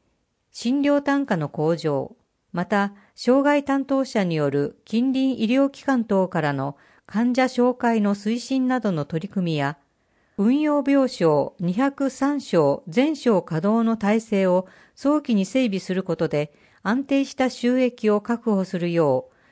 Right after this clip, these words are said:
茨城県西部医療機構に求めていく。小倉議員、計画通り令和六年度から黒字を見込めるのか。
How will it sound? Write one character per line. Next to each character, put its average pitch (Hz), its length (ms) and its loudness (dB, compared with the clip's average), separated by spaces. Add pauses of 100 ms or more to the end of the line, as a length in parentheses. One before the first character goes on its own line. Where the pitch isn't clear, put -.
(120)
茨 233 320 0
城 247 140 -20
県 170 360 -2
西 262 300 0
部 180 140 0
医 185 40 0
療 247 260 0
機 - 120 -20
構 220 220 0
に 156 160 -2
求 147 220 -2
め 190 120 0
て 151 100 -4
い 127 120 -4
く。 - 280 -10 (1000)
小 185 160 -4
倉 262 260 0
議 226 140 -2
員、 131 280 -4 (920)
計 262 180 2
画 294 260 -2
通 277 220 2
り 151 260 -6 (140)
令 254 220 4
和 233 140 4
六 170 240 0
年 254 220 2
度 185 120 0
か 160 100 0
ら 143 220 0 (180)
黒 247 240 2
字 254 180 0
を 254 100 2
見 190 140 0
込 240 120 -2
め 247 120 0
る 233 120 2
の 151 100 -2
か。 - 220 -6